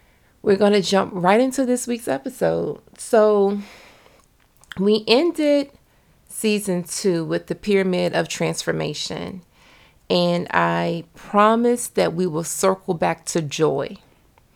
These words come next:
We kinda discussed all the other layers in detail, but we kinda left joy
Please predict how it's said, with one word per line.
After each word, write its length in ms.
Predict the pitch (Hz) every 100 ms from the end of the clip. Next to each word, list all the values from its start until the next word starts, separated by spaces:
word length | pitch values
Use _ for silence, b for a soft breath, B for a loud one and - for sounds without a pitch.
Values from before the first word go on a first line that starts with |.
| b b b b b b
We 120 | 180
kinda 240 | 180 196 214
discussed 540 | 214 208 - 185 -
all 220 | 180 180
the 200 | 180 185
other 260 | 170 170 175
layers 520 | 165 165 165 165 165
in 200 | 170 165
detail, 560 | 143 175 170 170 156 156
but 200 | 160 160
we 140 | 156
kinda 340 | 180 214 208 202
left 420 | 175 175 175 156
joy 640 | 143 165 165 160 151 151